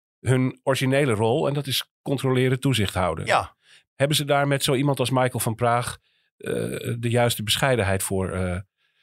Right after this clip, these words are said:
Speaker 2: Het lijkt me dat ze met feilloze precisie daarvoor de verkeerde man hebben gekozen. Dan. Dus, eh, maar je weet het niet, want Michael van Praag, eh, is ook een man in transitie wellicht. Dus, eh, en is ouder dan die voorheen was. En,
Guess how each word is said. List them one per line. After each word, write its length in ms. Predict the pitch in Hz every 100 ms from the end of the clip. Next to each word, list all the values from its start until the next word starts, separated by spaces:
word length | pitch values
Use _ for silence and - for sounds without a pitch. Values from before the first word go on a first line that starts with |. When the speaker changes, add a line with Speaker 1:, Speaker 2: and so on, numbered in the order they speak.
| _
Speaker 2:
Het 140 | - 160
lijkt 200 | 175 165
me 80 | 160
dat 140 | 151
ze 80 | 151
met 140 | 135
feilloze 460 | - 196 190 175 127
precisie 380 | 160 190 151 160
daarvoor 320 | 156 - 151
de 60 |
verkeerde 320 | 139 - 165 151
man 160 | 151
hebben 180 | 127 104
gekozen. 440 | 98 110 98 101 - _ _ _ _ _ -
Dan. 300 | 117 92 - _ _ _ _ -
Dus, 380 | 131 120 - - -
eh, 140 | 147
maar 260 | 180 196 -
je 160 | 180
weet 180 | 190 220
het 80 | 175
niet, 160 | 165 -
want 240 | 165 -
Michael 280 | - 160 151
van 120 | 156
Praag, 420 | 151 170 160 - - _ - - _ _ _ _ _
eh, 600 | 175 165 165 160 160 160
is 160 | 170 190
ook 140 | 175
een 100 | 170
man 200 | 170 165
in 180 | 160 143
transitie 540 | 147 147 - 131 208
wellicht. 460 | 151 139 196 - -
Dus, 280 | 127 - -
eh, 680 | 147 139 139 147 147 139 156
en 140 | 143
is 200 | 151 147
ouder 280 | 165 165 147
dan 160 | 147
die 140 | 139 139
voorheen 320 | 151 143 147
was. 240 | 151 170
En, 260 | 143 131